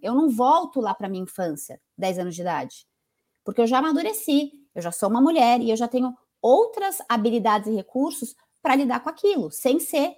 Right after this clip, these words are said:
oito oitenta. "Ah, ou você me ajuda ou não quero mais sua ajuda." Não, ela não me ajuda naquele momento, mas ela pode me ajudar de um outro jeito, ou o jeito dela de ajudar não é o meu, o mesmo que eu desejava. Eu sei que eu dei uma voltinha, que a gente tá falando de síndrome da impostora,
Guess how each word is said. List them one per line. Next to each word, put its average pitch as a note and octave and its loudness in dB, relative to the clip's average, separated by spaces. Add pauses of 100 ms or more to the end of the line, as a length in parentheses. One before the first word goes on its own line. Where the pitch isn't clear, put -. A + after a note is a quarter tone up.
(100)
oito A3+ 0
oitenta. G#3 -4
"Ah, A3+ 6
ou B3+ 4
você B3 -4
me A3 -6
ajuda A#3 -2
ou B3 0
não B3 -2
quero A3+ -6
mais A3 -8
sua A3 -8
ajuda." F#3+ -10
Não, F#4 -2
ela G#3+ -2
não A#3 0
me B3+ 0
ajuda B3+ -2
naquele C4+ 0
momento, C4+ 2 (320)
mas A3 -2
ela A3+ 0
pode A3+ 2
me A3+ 0
ajudar A3 0
de G#3+ -4
um - -4
outro G#3 -8
jeito, B3+ 2
ou C4 8
o B3 6
jeito C#4 4
dela A#3+ 4
de A3+ 0
ajudar G#3+ 2
não A3 -2
é G3+ -4
o G#3+ -2
meu, G#3 -2 (140)
o G3 -8
mesmo G3 -4
que G3+ -6
eu F3 -6
desejava. F#3+ -4 (520)
Eu G#3 2
sei C#4 6
que D4+ 0
eu C#4 4
dei A#3+ 4
uma A3 2
voltinha, F#3 -2
que - -16
a E3+ -6
gente E3+ -12
tá F3 -4
falando E3 -6
de D#3+ -8
síndrome E3 -8
da D#3 -6
impostora, E3+ 0